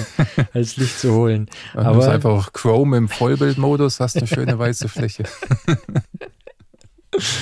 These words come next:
Speaker 2: Sehr gut.
Speaker 1: Ja.
Speaker 2: Wie hast du eigentlich das Setup? Du hast die Kamera, das habe ich mich auch immer gefragt, wie, wo positioniert man richtig seine Kamera, wenn man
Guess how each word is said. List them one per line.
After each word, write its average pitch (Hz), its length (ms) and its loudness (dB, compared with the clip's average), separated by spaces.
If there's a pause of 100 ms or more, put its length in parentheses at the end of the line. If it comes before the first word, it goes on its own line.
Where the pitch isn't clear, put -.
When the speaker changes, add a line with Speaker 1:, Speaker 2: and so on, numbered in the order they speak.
(260)
Speaker 2:
Sehr 104 240 -2
gut. - 120 0
Speaker 1:
Ja. - 60 -4 (240)
Speaker 2:
Wie 110 120 2
hast 156 180 -2
du 160 40 2
eigentlich 110 140 0
das - 140 -10
Setup? 117 260 -2
Du 104 100 0
hast 110 120 -2
die 110 160 -6
Kamera, 143 460 -2
das 117 120 -8
habe 113 120 0
ich 107 80 -10
mich 107 100 -2
auch 123 140 -2
immer 135 160 -2
gefragt, 135 400 -4
wie, 110 240 -6
wo 117 200 0
positioniert 117 680 -2
man 113 100 -4
richtig 117 360 -6
seine 110 200 -2
Kamera, 120 520 -4 (380)
wenn 120 160 -2
man 117 300 -2